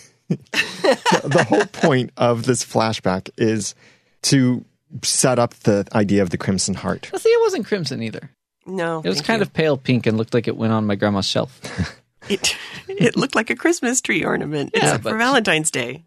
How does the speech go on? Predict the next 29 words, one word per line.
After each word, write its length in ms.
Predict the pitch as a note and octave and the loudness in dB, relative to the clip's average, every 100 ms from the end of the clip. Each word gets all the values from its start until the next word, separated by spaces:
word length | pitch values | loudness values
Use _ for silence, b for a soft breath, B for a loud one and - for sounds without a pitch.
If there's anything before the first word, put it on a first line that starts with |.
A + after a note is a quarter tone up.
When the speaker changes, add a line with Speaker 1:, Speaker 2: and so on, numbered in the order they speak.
| _ | _
Speaker 2:
But 120 | E3 | 2
it's 160 | F3 D#3 | 2 0
the 120 | F3+ | -2
kind 200 | D#3+ E3 | 0 -2
of 80 | E3 | -2
Christmas 260 | E3 - D3 | -4 -6 -6
tree 160 | D#3 | -2
ornament 280 | D3 D3 A#2+ | -2 -2 -6
you 80 | C3 | -4
can 100 | B2+ | -2
never 140 | C3 | 2
actually 260 | B2 - G2+ | 0 -2 -6
hang 300 | - B2 B2 | 0 2 2
on 140 | A2 | 0
the 80 | G2+ | -4
tree 460 | - - C#3 G#2 - B | -4 0 0 0 -6 B
because 220 | - B2+ - | -6 -4 -2
it's 100 | G#3 | 0
too 80 | |
Speaker 3:
Yes. 120 | C#3 A2 | 2 4
Speaker 2:
big 280 | C3+ A#2 | 2 2
and 120 | A2 A2 | -2 -4
it 120 | - | -6
pulls 380 | - A#2+ A#2 - | -4 -2 -4 -2
every 400 | A2 A2+ A2+ A#2+ | 0 0 2 0
branch 360 | G#2 A2+ A#2+ A#2+ | 2 2 2 -2
you 60 | |
try 280 | G#2+ A2+ G#2+ | -2 0 0
down. 560 | G2+ A2+ A#2+ G#2 G#2 | 0 0 2 0 -4